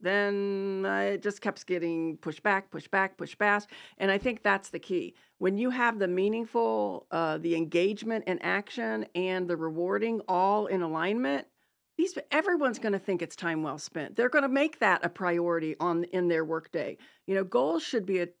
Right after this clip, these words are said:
attained, and, uh, there should be something done on a daily basis somewhere, somehow, for goals you really want to achieve. And if you believe time is well spent, then you're gonna make that a priority. So it, it's kind of a no-brainer,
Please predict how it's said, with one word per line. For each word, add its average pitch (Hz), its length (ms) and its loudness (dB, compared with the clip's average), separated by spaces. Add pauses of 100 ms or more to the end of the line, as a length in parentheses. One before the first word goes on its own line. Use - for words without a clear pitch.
attained, 202 760 -2
and, 160 260 -4
uh, 160 160 -4
there 180 140 -2
should 196 200 0
be 208 100 -2
something 277 400 -4
done 202 240 0
on 185 100 -2
a 175 80 -2
daily 240 340 -2
basis 190 520 -2
somewhere, 226 500 -2
somehow, 190 760 -2 (460)
for 185 100 0
goals 196 360 2
you 170 80 0
really 165 240 0
want 156 180 -4
to 123 80 -6
achieve. 101 420 -6 (480)
And 175 440 2
if 196 100 -4
you 214 100 0
believe 254 320 -2
time 240 300 -2
is 170 160 -6 (120)
well 180 260 -2
spent, 208 500 -2
then 220 460 0
you're 254 160 -4
gonna 302 180 2
make 220 220 0
that 214 260 -2
a 233 40 -4
priority. 294 600 -4 (540)
So 180 500 0
it, 202 160 2
it's 208 220 0
kind 285 260 -2
of 175 320 -2
a 175 60 2
no-brainer, 202 720 0